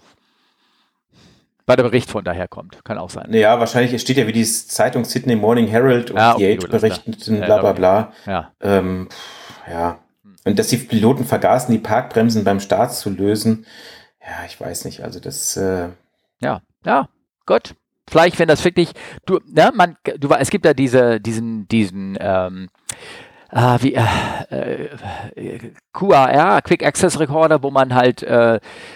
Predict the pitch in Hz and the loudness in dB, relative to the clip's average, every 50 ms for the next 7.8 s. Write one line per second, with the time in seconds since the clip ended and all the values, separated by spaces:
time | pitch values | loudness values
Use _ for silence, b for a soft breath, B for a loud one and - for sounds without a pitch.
0 | B B B - 117 113 110 107 107 110 110 110 110 107 110 - - - 160 - | B B B -2 0 2 2 2 0 -4 -8 -12 -14 -14 -16 -14 -12 -10 -4 2
1 | 151 135 135 135 - - - 139 143 135 127 120 110 110 107 110 120 127 - 120 | 4 4 4 4 2 2 2 4 4 4 2 0 -4 0 2 2 2 2 2 2
2 | 127 139 139 135 - 120 113 104 113 113 117 113 107 123 131 135 131 - - 131 | 4 4 2 2 0 -2 -2 0 0 -2 0 2 2 2 4 2 2 -2 -4 -6
3 | 117 110 117 113 117 113 113 113 104 113 113 127 - 135 113 127 131 - - 123 | -6 -6 -2 2 4 4 4 4 4 4 4 4 2 2 0 0 0 0 0 -4
4 | - - 139 131 - - 131 127 123 - 123 - - 131 139 156 143 110 117 - | -2 -2 -2 -2 0 2 4 2 2 2 -2 -6 -2 0 2 2 4 4 2 2
5 | - - - - 123 113 113 113 113 101 107 120 123 - - 139 127 117 101 - | 0 -6 -4 -2 0 0 2 2 0 2 2 0 0 0 -4 -6 -6 -8 -8 -4
6 | 110 123 139 - - - - 120 139 - - 127 131 127 120 120 113 113 110 110 | 0 0 0 2 0 -4 0 0 0 0 2 0 0 0 0 -2 -4 -2 2 4
7 | 117 107 - - 135 123 - 127 123 - - 117 110 107 104 | 4 4 4 2 0 2 4 2 2 4 4 4 4 4 2